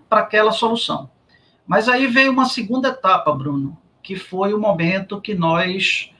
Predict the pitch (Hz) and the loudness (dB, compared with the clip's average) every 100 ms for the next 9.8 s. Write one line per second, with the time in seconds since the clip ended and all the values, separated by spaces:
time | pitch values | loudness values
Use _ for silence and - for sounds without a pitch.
0 | _ _ 151 156 160 156 151 147 180 175 | _ _ -2 0 2 2 0 -2 -6 -6
1 | 190 160 175 170 185 - 170 165 - 185 | -6 -2 -2 -4 -4 -2 0 0 2 0
2 | 180 196 165 180 220 135 131 _ _ _ | 0 -2 -2 -2 -2 -2 -6 _ _ _
3 | - - 175 - - 180 170 196 196 214 | -14 -2 -2 -2 -2 -2 -2 -4 0 2
4 | 156 147 170 220 175 139 - _ _ _ | 2 2 2 2 2 0 -2 _ _ _
5 | 147 147 147 165 165 170 170 170 165 156 | -8 -6 -2 0 0 0 0 2 2 0
6 | 160 151 143 - 151 - 147 147 - - | -2 -2 -2 0 0 2 2 2 -4 -6
7 | - - 160 170 190 175 147 147 156 240 | -12 -4 0 0 0 0 4 4 4 0
8 | - _ _ _ _ - 233 220 208 185 | -8 _ _ _ _ -2 0 2 0 0
9 | 180 180 156 147 156 220 214 285 | 2 0 2 2 2 0 -6 -10